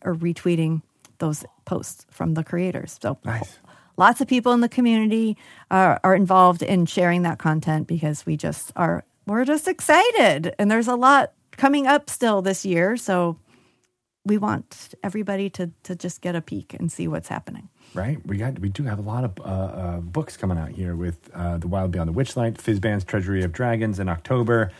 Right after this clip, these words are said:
Speaker 2: followed up with this, uh, Strixhaven, A Curriculum of Chaos. Very
Speaker 1: Ugh.
Speaker 2: all different flavors of, of
Speaker 1: So
Speaker 2: how to play
Speaker 1: different.
Speaker 2: Dungeons and Dragons. Uh, and so we want everyone to get a taste during D and D Celebration and celebrate along with us.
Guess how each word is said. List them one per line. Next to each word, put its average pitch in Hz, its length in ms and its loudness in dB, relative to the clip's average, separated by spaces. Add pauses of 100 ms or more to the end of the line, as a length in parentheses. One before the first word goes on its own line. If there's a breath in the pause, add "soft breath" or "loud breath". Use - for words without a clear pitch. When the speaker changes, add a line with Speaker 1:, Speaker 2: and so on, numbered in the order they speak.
(440 loud breath)
Speaker 2:
followed 160 240 4
up 151 100 0
with 151 80 0
this, - 220 -4
uh, 127 220 2
Strixhaven, 135 540 2
A 120 60 0
Curriculum 123 460 0
of 110 120 0
Chaos. 117 520 2
Very 147 360 4
Speaker 1:
Ugh. 143 80 4
Speaker 2:
all 135 340 2 (120)
different 131 300 2
flavors 143 580 6
of, 147 260 4
of 139 140 2
Speaker 1:
So 240 80 6
Speaker 2:
how 240 60 10
to 214 60 6
play 185 100 4
Speaker 1:
different. 151 140 6
Speaker 2:
Dungeons 143 240 4
and 143 100 4
Dragons. 139 580 4
Uh, 110 360 0
and 110 240 -2
so 107 380 0
we 107 220 0
want 104 240 -2
everyone 104 420 0
to 95 320 0 (320 loud breath)
get 156 140 6
a - 20 2
taste - 520 -2
during 117 260 2
D 104 140 0
and 98 100 2
D 101 80 2
Celebration 92 580 0
and 87 100 0
celebrate 85 360 -4
along 78 220 -6
with 69 140 -12
us. - 220 -18